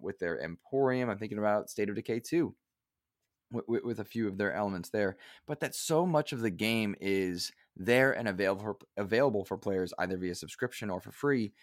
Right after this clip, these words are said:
uh, or for a very low clo-, low cost. It's there and it's in, there in its entirety. You're not getting a nerfed version. And any microtransaction sustainability model allows you to just enhance your vision of what you want by augmenting your character, getting liveries, that kind of stuff.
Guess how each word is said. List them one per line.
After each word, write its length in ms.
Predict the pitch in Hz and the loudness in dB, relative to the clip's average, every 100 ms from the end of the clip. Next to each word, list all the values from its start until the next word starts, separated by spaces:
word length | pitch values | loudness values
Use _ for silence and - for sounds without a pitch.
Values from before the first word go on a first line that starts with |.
| - _ - | -20 _ -2
uh, 140 | 104 - | -2 4
or 160 | 131 - | 4 6
for 160 | 120 | 4
a 60 | 101 | 4
very 180 | 101 95 | 4 4
low 160 | 90 | 0
clo-, 340 | - 113 120 - _ | -2 0 0 -2 _
low 240 | 104 113 | 0 2
cost. 640 | 104 - 165 131 101 - _ _ _ _ _ _ | 0 0 2 2 0 -12 _ _ _ _ _ _
It's 220 | 135 131 117 | -2 0 -6
there 480 | 104 185 214 208 - | 0 2 2 0 0
and 120 | 135 | 0
it's 180 | 135 - - | 0 -4 -6
in, 220 | 156 147 | -4 -2
there 180 | 151 165 | 2 2
in 120 | 156 | 2
its 160 | 131 - | -2 -2
entirety. 640 | 107 101 - 135 107 87 85 | -4 -4 2 6 6 4 0
You're 140 | 123 | 0
not 160 | 160 - | 0 -2
getting 200 | 147 117 | -2 0
a 40 | |
nerfed 540 | 98 95 104 107 - - | 0 0 2 0 -4 -18
version. 600 | 101 104 104 90 82 67 - _ _ | -2 2 2 0 -6 -10 -16 _ _
And 160 | 113 113 | -4 -2
any 200 | 139 156 | -2 0
microtransaction 840 | 135 127 117 117 98 92 95 95 90 | 2 2 0 -2 0 0 -2 -6 -8
sustainability 720 | 87 - 95 87 113 127 101 | -8 -6 -6 -2 2 2 2
model 340 | 90 87 82 | 0 0 0
allows 460 | - 98 92 92 90 | 0 2 2 0 -2
you 100 | 90 | -8
to 140 | - | -8
just 240 | 87 85 - | -8 -8 -8
enhance 540 | 90 95 107 95 - | -12 -8 -6 -6 -6
your 280 | 92 98 87 - _ - - | -4 -2 -2 -6 _ -16 2
vision 380 | 170 127 71 - | 2 2 -4 -6
of 100 | 95 | -2
what 200 | 95 - | -2 -4
you 80 | 95 | -6
want 320 | 85 60 55 | -6 -8 -4
by 120 | 73 | 0
augmenting 520 | 67 98 85 82 - | 2 0 -2 -10 -12
your 140 | 67 57 | -12 -12
character, 640 | - 120 104 - 104 98 | 0 2 2 0 0 0
getting 280 | 90 78 87 | -2 -6 -4
liveries, 460 | 104 101 98 92 92 | -2 0 -2 -2 -2
that 180 | 95 | -4
kind 140 | - 76 | -4 -10
of 80 | - | -8
stuff. 260 | 69 65 | -6 -8